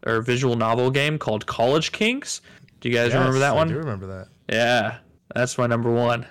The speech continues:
Speaker 2: <laughs>
Speaker 1: Not really, but <laughs> that was just a throwback. If you don't know what College Kings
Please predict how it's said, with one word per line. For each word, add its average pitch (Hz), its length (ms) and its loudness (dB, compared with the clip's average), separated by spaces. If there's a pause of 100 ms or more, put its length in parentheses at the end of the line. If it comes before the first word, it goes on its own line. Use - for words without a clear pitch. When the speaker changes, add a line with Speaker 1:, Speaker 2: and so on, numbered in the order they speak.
(140)
Speaker 2:
<laughs> - 440 0
Speaker 1:
Not 117 180 2
really, 117 320 6 (140)
but 127 300 6
<laughs> - 680 2
that 127 160 2
was 131 120 2
just 131 180 -2
a 131 40 0
throwback. 113 500 2
If - 180 -4
you 131 60 0
don't 147 140 2
know 156 100 0
what 127 120 0
College 135 320 0
Kings 127 460 -2